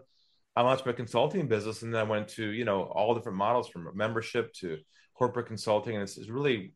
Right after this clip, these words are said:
blown out into a huge global movement now since then.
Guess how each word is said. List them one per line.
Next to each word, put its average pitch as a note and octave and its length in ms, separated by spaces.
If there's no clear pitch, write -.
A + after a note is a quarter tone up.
blown A#2 460
out C#3 180
into F#2+ 320
a F2+ 60
huge B2 360
global G#2 300
movement G#2 340
now C2 280
since F#2 160
then. - 220